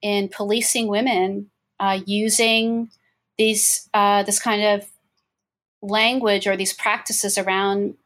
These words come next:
impurity, that in a, in a sense, the women were kind of on their own. They were kind of, you know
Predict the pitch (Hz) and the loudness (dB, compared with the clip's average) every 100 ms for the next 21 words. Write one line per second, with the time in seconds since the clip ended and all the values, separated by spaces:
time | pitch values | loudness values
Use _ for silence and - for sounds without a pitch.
0 | - 208 202 262 339 160 165 - _ - | -6 -4 0 0 0 -2 -4 -6 _ -20
1 | - 220 208 - _ 196 _ - 240 240 | -2 4 4 2 _ -18 _ -2 0 2
2 | 226 240 254 240 - 349 269 254 - 226 | 0 0 0 2 4 4 4 2 0 0
3 | 214 247 254 254 254 262 247 240 233 226 | 0 0 0 -2 0 0 2 2 0 2
4 | 262 359 - - 202 196 202 220 208 214 | 2 0 -6 -4 0 0 -2 -2 -2 0
5 | 202 - _ _ _ _ - - 190 180 | -2 -4 _ _ _ _ -8 -2 2 0
6 | - | -2